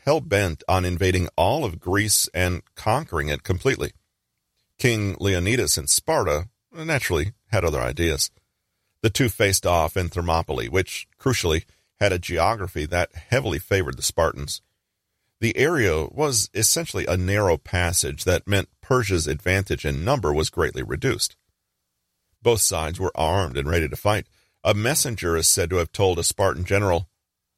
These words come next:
"Our arrows will block out the sun." The general, unfazed, simply replied, "Then we'll fight in the shade."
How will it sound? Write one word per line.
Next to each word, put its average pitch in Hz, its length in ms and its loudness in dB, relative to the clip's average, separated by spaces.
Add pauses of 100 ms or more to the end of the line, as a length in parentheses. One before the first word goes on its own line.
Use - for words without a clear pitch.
(140)
"Our 117 320 0
arrows 113 480 2
will 92 160 4
block 87 420 0
out 87 160 0
the 71 80 -4
sun." 80 400 2 (680)
The 98 100 2
general, 98 520 2 (200)
unfazed, 87 760 0 (180)
simply 101 340 0
replied, 87 540 2 (840)
"Then 92 480 0 (140)
we'll 101 160 4
fight 101 380 0
in 113 100 -2
the 117 80 -2
shade." 117 400 -2